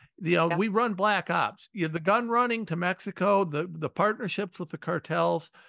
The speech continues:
Speaker 2: Yeah.
Speaker 1: all these things are real, and we do this. We created sars cov two. Our C I A was d-, damn well they were aware of it. The D O D approved the transfer of technology. Legally, they had to. So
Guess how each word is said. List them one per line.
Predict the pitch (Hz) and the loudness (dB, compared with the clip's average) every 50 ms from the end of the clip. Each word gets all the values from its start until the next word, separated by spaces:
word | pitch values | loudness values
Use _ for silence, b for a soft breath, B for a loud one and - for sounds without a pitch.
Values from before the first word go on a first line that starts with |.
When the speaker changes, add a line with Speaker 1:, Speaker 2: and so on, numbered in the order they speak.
| B 175 | B -6
Speaker 2:
Yeah. | 185 196 202 | -6 -4 2
Speaker 1:
all | 190 185 226 | 4 4 4
these | 233 240 247 202 - | 4 2 0 -2 0
things | - 202 214 196 - - | -2 -2 -2 -2 -2 -2
are | 185 160 | -2 -2
real, | 151 180 185 185 175 147 - | 0 2 2 4 4 2 0
and | - 175 151 147 151 160 | -2 -4 -4 -4 -4 -4
we | 196 214 220 | -4 -4 -4
do | 185 165 202 208 208 | -2 -2 0 0 0
this. | 175 123 101 95 - - - - - _ _ _ _ - | 0 -2 -4 -8 -8 -14 -16 -18 -18 _ _ _ _ 0
We | 165 214 311 320 | 2 4 4 2
created | - - 220 220 202 190 170 143 143 135 | 2 0 2 2 4 4 4 0 -2 -2
sars | - 151 147 139 135 117 - | 0 2 4 4 2 0 0
cov | - 139 139 123 120 117 104 - | 0 0 2 2 0 -4 -8 -6
two. | - 127 110 98 B B B B B B | -6 -6 -6 -6 B B B B B B
Our | - 185 226 240 | 2 4 4 4
C | 196 - - 294 302 | 2 0 -4 -2 2
I | 311 277 247 | 2 2 2
A | 233 233 226 214 190 | 2 2 2 2 2
was | 165 139 131 - - _ _ _ | 0 -2 -6 -8 -16 _ _ _
d-, | - 208 - - - | -10 -10 -8 -6 -6
damn | 175 170 240 311 330 285 214 | -2 0 2 2 4 2 4
well | 180 170 160 143 | 4 2 2 4
they | 135 131 127 | 4 2 2
were | 127 127 127 | 4 4 4
aware | 123 123 127 123 117 | 2 2 2 2 0
of | 113 107 | 0 -2
it. | 113 - | -6 -12
The | 196 | -10
D | 156 135 - 294 330 | -4 0 0 2 2
O | 302 | 2
D | 240 220 269 277 | 0 0 2 2
approved | 240 - - - - - 294 311 285 254 | 2 0 0 -6 -4 -2 0 0 0 0
the | 220 - | -2 -2
transfer | - 196 220 220 214 165 - - 202 196 | 0 0 0 0 0 -2 -2 0 0 0
of | - | 2
technology. | - 190 208 - - 208 226 285 269 240 185 131 - 117 98 160 _ _ _ _ - | 0 -2 -2 0 0 0 0 2 2 0 0 -2 -4 -8 -8 -10 _ _ _ _ -4
Legally, | 165 170 208 254 214 233 226 226 208 | 2 4 4 4 4 2 4 4 4
they | 190 196 185 | 4 2 0
had | 170 185 226 254 254 247 - | 2 2 0 0 0 -2 -4
to. | 123 120 101 - b b b b b b b b | -6 -6 -6 -6 b b b b b b b b
So | - - - 208 208 202 202 - | -8 0 2 4 4 4 2 -2